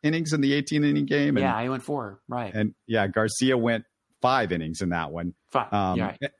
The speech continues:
Speaker 1: and actually, I thought there's two, two, two things. I thought of Clemens, and I also thought of our old friend Charlie Morton, who had a real rough outing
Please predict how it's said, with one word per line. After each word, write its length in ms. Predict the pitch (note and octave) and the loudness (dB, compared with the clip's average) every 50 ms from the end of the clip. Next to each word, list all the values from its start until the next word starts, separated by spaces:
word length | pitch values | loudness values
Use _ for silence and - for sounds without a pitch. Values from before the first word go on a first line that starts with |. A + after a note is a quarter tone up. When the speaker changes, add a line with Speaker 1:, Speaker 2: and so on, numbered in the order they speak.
| _ | _
Speaker 1:
and 260 | A#2+ C3 C3 A#2+ B2 C#3 | 0 2 2 2 2 2
actually, 380 | - C3 D#3 F3 - - E3+ D3 | 2 2 2 2 0 0 2 2
I 100 | C3+ C3 | 2 2
thought 320 | - D3+ C#3 C3+ C3 - _ _ _ | 2 2 2 2 0 -2 _ _ _
there's 160 | - B2 A#2 | -6 -4 -4
two, 200 | - - G#3 F#3+ D3+ - _ _ | 0 0 0 0 0 -4 _ _
two, 220 | - - F#3 F3+ D3+ - _ | 0 2 2 2 0 -2 _
two 160 | - - F#3 | -2 0 0
things. 300 | F3 - C#3 A2+ G2+ G2 | 2 2 2 2 2 2
I 100 | A2+ G#2+ | 2 2
thought 240 | G#2+ - C3+ A#2+ A#2+ | 2 2 2 2 4
of 260 | A2+ G#2+ F#2 D#2 - _ | 2 0 -2 -4 -10 _
Clemens, 460 | - C3 C3 C#3 D#3 D#3+ D#3 D3+ - | -2 0 2 2 4 2 0 2 0
and 100 | C3+ A2+ | 2 2
I 80 | A#2 A2+ | 4 4
also 240 | A#2 C3 B2+ - C3 | 2 2 0 -2 -2
thought 240 | - - B2 B2 A#2 | 0 2 0 2 0
of 180 | G2 E2 - - _ _ _ _ _ _ _ _ _ _ _ _ _ _ _ | -2 -4 -6 -12 _ _ _ _ _ _ _ _ _ _ _ _ _ _ _
our 140 | A2+ A2+ B2 | 2 2 4
old 160 | D3 F3 E3 - | 2 2 0 0
friend 360 | - D#3+ D#3 D#3 C#3+ C3+ B2+ | 2 2 4 4 2 0 0
Charlie 380 | - - - D3+ D#3+ F3 E3+ | 0 2 2 4 4 4 4
Morton, 280 | D#3 C#3+ C#3+ C#3+ C3+ D3 | 4 4 2 4 4 4
who 100 | C#3 C3+ | 2 4
had 180 | C3+ F3 G#3 A3 | 4 4 2 2
a 40 | |
real 220 | G#3+ G3 F3+ F3 E3+ | 2 4 4 4 4
rough 260 | D3+ D3 C#3+ C#3+ - | 4 4 2 4 4
outing 480 | C3+ C3 C3+ C3+ C3+ C3+ C3 C3 C3+ | 4 4 4 4 4 4 2 2 0